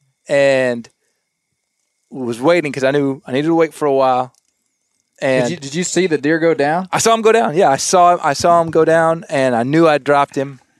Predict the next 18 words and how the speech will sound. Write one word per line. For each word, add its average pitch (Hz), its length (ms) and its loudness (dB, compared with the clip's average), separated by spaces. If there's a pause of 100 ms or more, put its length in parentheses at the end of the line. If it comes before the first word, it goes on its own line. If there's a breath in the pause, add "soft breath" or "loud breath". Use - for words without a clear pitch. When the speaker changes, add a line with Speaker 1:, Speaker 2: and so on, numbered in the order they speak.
(340)
Speaker 1:
but 127 180 -2
I 127 60 4
wanted 143 220 2
to 139 100 0
wait. 135 320 2 (420)
And 131 500 -2 (460)
not, 151 340 -2 (760)
I 131 200 0
was 123 200 -10 (300)
probably 180 280 0
trying 156 180 -4
to 147 60 -4
wait 147 120 0
about 131 160 0
a 117 60 -8
half 131 180 -2
an 123 80 -6
hour. 117 280 -2